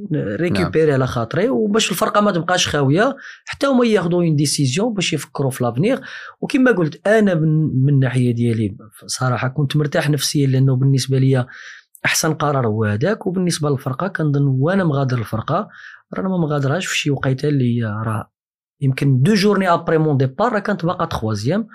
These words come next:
Speaker 1: وكانت باقا في لاكوب دو لاكاف. دونك انا بالنسبه لي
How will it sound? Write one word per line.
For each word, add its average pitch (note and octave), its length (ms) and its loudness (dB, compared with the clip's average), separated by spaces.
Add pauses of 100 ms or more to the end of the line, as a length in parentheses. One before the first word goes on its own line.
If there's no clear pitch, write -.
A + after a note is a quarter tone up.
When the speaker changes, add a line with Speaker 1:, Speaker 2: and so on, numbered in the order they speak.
(460)
Speaker 1:
وكانت E3+ 420 -4
باقا D3 300 -2
في D3+ 140 -6
لاكوب C3 280 -2
دو A#2 100 -2
لاكاف. G3 260 -4
دونك E3 220 -2 (840)
انا G3 160 2
بالنسبه F3 400 -2
لي F3+ 300 0